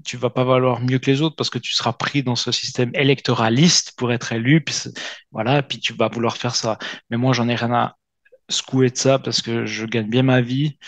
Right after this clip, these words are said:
et j'ai pas besoin de faire de la politique pour gagner de l'argent ou de soustraire de l'argent. Au contraire, j'aimerais justement, euh, je pense à mes enfants, et j'aimerais leur laisser un monde, euh, différent que celui-là,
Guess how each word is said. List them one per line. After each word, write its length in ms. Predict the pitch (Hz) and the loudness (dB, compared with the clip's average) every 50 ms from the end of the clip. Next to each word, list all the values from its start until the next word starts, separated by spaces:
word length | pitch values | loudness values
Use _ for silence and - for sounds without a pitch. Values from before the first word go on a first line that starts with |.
| - - - - _ | -18 -18 -20 -20 _
et 160 | - 110 107 104 | -6 -4 -2 -2
j'ai 100 | - - | -2 0
pas 160 | - 131 127 | 0 0 2
besoin 160 | 120 123 127 | 4 2 2
de 60 | 123 - - | 2 2 -2
faire 100 | 127 120 | -2 0
de 60 | 117 | 0
la 80 | 113 107 | -2 -2
politique 520 | - 123 123 127 127 - - 139 127 - | 0 2 2 2 2 0 -2 -4 -4 -2
pour 140 | - 113 117 | -4 -2 0
gagner 240 | 120 120 113 113 113 | 2 0 0 0 -2
de 80 | 110 110 | 0 0
l'argent 400 | 117 117 101 - 120 131 139 143 135 | -2 0 0 0 2 2 2 2 0
ou 140 | 123 113 104 | -4 -8 -6
de 140 | - 113 107 | -6 -6 -6
soustraire 380 | - - 127 123 - - 117 | -6 -8 -8 -8 -4 -4 -2
de 40 | 110 | -2
l'argent. 340 | 117 120 123 120 117 110 - - | 0 0 0 0 0 -2 -2 -2
Au 80 | 139 | -4
contraire, 480 | 127 - 139 139 - - 156 131 113 - | -2 0 -2 -2 0 0 0 0 0 0
j'aimerais 300 | 110 117 117 117 113 113 | -2 -2 0 0 -2 -2
justement, 680 | 113 123 127 - - - 127 127 135 135 135 123 113 | -2 -2 -2 -2 -2 0 0 2 4 4 4 4 2
euh, 80 | 110 110 - _ - - - - - - - _ - | 0 0 -4 _ -16 -18 -16 -16 -18 -20 -20 _ -6
je 120 | - - | -6 -2
pense 240 | - - 135 123 - | 0 0 0 2 2
à 60 | 123 | 0
mes 280 | 117 120 117 113 110 117 | 2 2 0 0 0 -2
enfants, 420 | 117 113 - 135 147 156 139 - _ _ _ _ _ _ _ _ _ _ _ _ _ _ _ _ _ _ - - | -2 0 2 2 2 2 0 -6 _ _ _ _ _ _ _ _ _ _ _ _ _ _ _ _ _ _ -12 -6
et 60 | - 127 | -4 -2
j'aimerais 300 | 110 120 117 110 123 127 | 0 0 0 0 0 0
leur 160 | 123 107 104 | 0 0 0
laisser 280 | 113 113 - - - | -2 -4 -4 -2 -2
un 120 | 123 113 113 | -2 -2 0
monde, 260 | 117 127 131 127 113 | -2 -2 -2 0 0
euh, 320 | 110 104 104 104 107 110 | -2 -2 -2 -4 -4 -6
différent 480 | 107 104 110 127 127 - - 120 123 123 | -6 -6 -6 -6 -4 -2 0 2 2 2
que 160 | 110 - 113 | 0 -2 -4
celui-là, 600 | 107 - - 123 110 107 120 117 120 117 117 - | -2 -2 -2 -4 -2 -2 0 0 2 0 0 -4